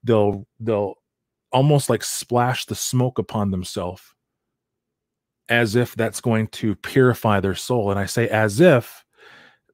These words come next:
not disrespectfully, but there is no power in the smoke. And see, that's where I wanna be careful, because the power needs to come from God and Christ himself.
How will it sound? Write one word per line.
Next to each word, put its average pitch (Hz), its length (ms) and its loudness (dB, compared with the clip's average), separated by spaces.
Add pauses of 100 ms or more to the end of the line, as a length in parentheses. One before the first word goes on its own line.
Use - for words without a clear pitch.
(100)
not 107 380 -2
disrespectfully, 131 920 -4 (1040)
but 127 440 -2 (760)
there 117 220 0
is 110 120 -2
no 135 140 -2
power 151 480 2
in 110 160 -2
the 104 80 -4
smoke. - 480 -6 (960)
And 110 160 -2
see, 123 500 -2
that's 113 380 -4
where 139 240 2
I 117 60 2
wanna 117 260 2
be 113 120 0
careful, 180 420 2
because 101 420 -2
the 101 80 0
power 139 460 0
needs 120 240 -2
to - 80 -8
come 110 300 -4
from 101 260 -4
God 120 420 -2
and 101 160 -6
Christ 131 400 -2
himself. - 840 -6